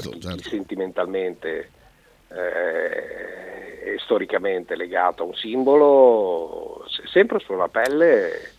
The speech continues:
Speaker 1: Anche perché a pensar male, come diceva Giulio Andreotti, eh, si fa peccato, ma spesso ci si prende. Secondo
Speaker 2: Qua
Speaker 1: te
Speaker 2: ci si prende, qua ci si prende benissimo.
Speaker 1: Ecco, secondo te conviene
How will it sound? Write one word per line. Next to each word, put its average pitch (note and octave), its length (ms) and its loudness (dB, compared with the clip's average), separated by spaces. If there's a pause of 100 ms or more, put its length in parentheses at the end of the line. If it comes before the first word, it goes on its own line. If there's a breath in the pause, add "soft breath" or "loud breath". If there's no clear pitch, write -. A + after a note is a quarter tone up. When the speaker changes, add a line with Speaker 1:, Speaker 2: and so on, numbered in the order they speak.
(160)
Speaker 1:
Anche C3 260 2
perché A#2 440 2
a - 100 -4
pensar B2+ 320 4
male, G#2+ 540 4
come F2+ 140 -8
diceva E2+ 520 -6
Giulio E2+ 240 -2
Andreotti, F2 580 -2 (380)
eh, E2 100 -8
si E2+ 120 -4
fa F2+ 100 0
peccato, F2+ 540 -2
ma E2 100 0
spesso E2 340 -4
ci - 120 -8
si - 120 -4
prende. F2 520 0 (500 soft breath)
Secondo E3 300 2
Speaker 2:
Qua D#3+ 80 12
Speaker 1:
te A2 160 6
Speaker 2:
ci - 60 0
si B2 80 0
prende, A2 420 6
qua E3 160 10
ci D3 120 2
si A#2 140 -4
prende G#2+ 300 4
benissimo. E2 520 -6
Speaker 1:
Ecco, F2+ 280 -8 (100)
secondo C3 340 2
te C#2+ 240 -4 (1400)
conviene G#2+ 760 4